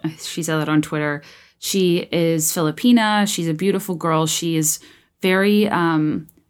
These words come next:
she just has this very cute face, very, like, big eyes and a tiny nose. And she, she almost looks like a cartoon character in a sense, and got famous for literally,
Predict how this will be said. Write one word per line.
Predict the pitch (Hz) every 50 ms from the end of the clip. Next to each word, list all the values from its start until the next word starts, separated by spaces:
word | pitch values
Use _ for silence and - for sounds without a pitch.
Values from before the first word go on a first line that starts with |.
| _ _ _ _ _ _ _ _ _
she | - - -
just | 226 208 -
has | 240 240 -
this | 247 202 208
very | 208 - 175 175 196 214 226 226 208 - - - _ - - -
cute | - - - - 233 220 - - -
face, | - - - - 190 190 - - - - -
very, | 180 165 190 196 196 190 -
like, | - 180 165 156 -
big | - 185 160
eyes | - - 254 254 240 226 202 175
and | 160 160
a | 156
tiny | 156 - 175 175 170 165
nose. | 175 202 220 220 202 185 185
And | 165 156 156 - - - - - - _
she, | - - 202 175
she | - - - - 208 202 196 190
almost | 202 233 240 233 - -
looks | 202 190 190 - - -
like | 190 170 160 151 156
a | 160
cartoon | 156 - - 156 151 160 156 - - - 233 233 233
character | - - 156 143 135 - - 151 139
in | 135
a | 135
sense, | 135 - - 113 127 156 156 -
and | - 147 156 160 160 156 - - - - - _ _ _ _ -
got | 170 190 170 - -
famous | - 226 254 254 208 175 - -
for | - 180 185 180 165 147 147
literally, | 175 196 214 226 247 254 240 214 180 175 170 165 160 160 - - -